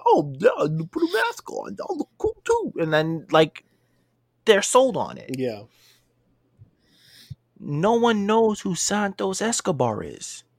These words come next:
Speaker 1: They're trying something.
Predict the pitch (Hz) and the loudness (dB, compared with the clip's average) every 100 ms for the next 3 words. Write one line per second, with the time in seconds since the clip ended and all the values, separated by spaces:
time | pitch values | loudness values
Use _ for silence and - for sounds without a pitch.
0 | _ _ _ _ _ _ _ _ _ _ | _ _ _ _ _ _ _ _ _ _
1 | _ _ _ _ _ _ _ _ _ _ | _ _ _ _ _ _ _ _ _ _
2 | _ - 170 175 - 185 196 202 170 - | _ 0 2 2 0 2 2 2 0 -2
3 | 117 104 60 57 | -4 -6 -12 -12